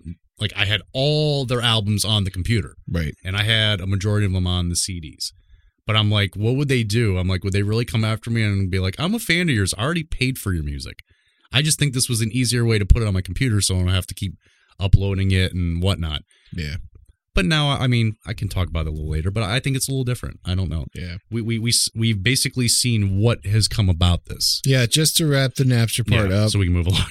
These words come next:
Speaker 1: <laughs>
Speaker 2: The quality of music that we have now is a direct effect of the Napster and the
Speaker 1: Absolutely.
Speaker 2: file sharing thing.
Speaker 1: Yep.
Speaker 2: It's all become more about who, who's gonna bring in the most money for the record labels.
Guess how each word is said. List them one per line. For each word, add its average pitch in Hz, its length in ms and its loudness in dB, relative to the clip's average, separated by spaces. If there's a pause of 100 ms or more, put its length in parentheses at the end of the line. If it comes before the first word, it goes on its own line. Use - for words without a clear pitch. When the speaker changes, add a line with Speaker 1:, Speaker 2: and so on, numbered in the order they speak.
(300)
Speaker 1:
<laughs> - 360 -20
Speaker 2:
The 113 80 0
quality 143 460 2
of 117 100 -2
music 117 300 2
that 110 140 -2
we 110 120 2
have 104 300 2
now 87 480 0 (340)
is 92 220 0
a 95 80 0
direct 95 520 -2
effect 95 540 -4
of 90 540 -2 (540)
the 95 100 -2
Napster 87 440 0
and 90 120 2
the - 20 2
Speaker 1:
Absolutely. 92 220 2
Speaker 2:
file 82 100 -2
sharing 80 340 -4
thing. 82 320 -6
Speaker 1:
Yep. 101 120 0 (500)
Speaker 2:
It's 101 160 0
all 101 220 4 (260)
become 104 360 2
more 110 280 4
about 101 400 0
who, 107 540 2 (180)
who's 110 220 2
gonna 113 160 2
bring 107 220 2
in 101 100 4
the 90 80 2
most 98 280 2
money 127 220 2
for 147 140 2
the 147 80 0
record 101 320 0
labels. 90 400 -2